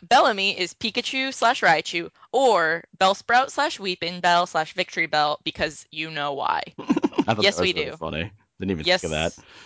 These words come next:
Speaker 1: Yes, we do know why.
Speaker 2: <laughs>
Speaker 1: It's 'cause he lives in the grass, right, Dan?
Speaker 2: Obviously.
Speaker 1: Yes, of course. <laughs> Uh,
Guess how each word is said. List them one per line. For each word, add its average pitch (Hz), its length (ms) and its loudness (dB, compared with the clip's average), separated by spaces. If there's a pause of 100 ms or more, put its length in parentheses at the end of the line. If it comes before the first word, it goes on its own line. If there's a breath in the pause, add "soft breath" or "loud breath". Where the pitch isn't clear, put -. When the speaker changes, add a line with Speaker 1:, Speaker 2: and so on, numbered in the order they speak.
(280 loud breath)
Speaker 1:
Yes, 190 260 0
we 196 160 -4
do 208 200 -4
know 180 220 0
why. - 420 -2
Speaker 2:
<laughs> - 260 -2 (960 soft breath)
Speaker 1:
It's - 80 -20
'cause 202 240 -2
he 202 140 -2
lives 190 300 -2
in 185 100 -8
the 165 80 -8
grass, 170 460 0
right, 170 200 -2
Dan? 220 260 -4 (220)
Speaker 2:
Obviously. 87 720 -4
Speaker 1:
Yes, 170 300 -4
of 156 80 -20
course. - 280 -12 (480 loud breath)
<laughs> - 440 4 (760 loud breath)
Uh, 190 320 4